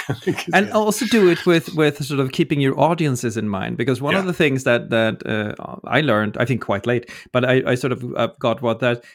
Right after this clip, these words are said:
Speaker 2: when you're responding to a press story, you're responding to the press. Yes, you're also responding to politicians, which is slightly different, right?
Speaker 1: Hmm.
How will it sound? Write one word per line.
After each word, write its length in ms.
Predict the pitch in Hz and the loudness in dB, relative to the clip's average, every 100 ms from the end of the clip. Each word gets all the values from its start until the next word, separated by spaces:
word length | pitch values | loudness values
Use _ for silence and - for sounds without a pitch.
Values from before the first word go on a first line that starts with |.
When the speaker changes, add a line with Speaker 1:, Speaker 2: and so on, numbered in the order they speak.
| _ - | _ -8
Speaker 2:
when 400 | 170 139 165 196 | -2 2 4 4
you're 100 | 190 | 2
responding 380 | 160 - 143 131 | 2 -2 -4 -2
to 80 | |
a 60 | 120 | -2
press 240 | - 170 | -2 -4
story, 320 | - 117 104 110 | -4 -6 -4 0
you're 100 | 117 | 0
responding 360 | 117 143 147 | 0 0 2
to 120 | 127 | 2
the 80 | 110 | -2
press. 400 | - 135 104 - | 2 2 2 -4
Yes, 380 | - 127 107 - - | 0 2 0 -4 -2
you're 160 | 127 | 2
also 220 | 147 180 165 | 4 4 2
responding 400 | 143 143 127 123 | 0 2 0 0
to 80 | 107 | -2
politicians, 720 | 113 107 - 143 - - - | 0 0 0 -2 -4 -10 -2
which 140 | 135 | 0
is 100 | 185 | 0
slightly 320 | 185 233 269 156 | 2 0 0 0
different, 480 | 139 - 95 - | 0 -2 -6 -4
right? 160 | 104 143 | -4 0
Speaker 1:
Hmm. 120 | 120 | 0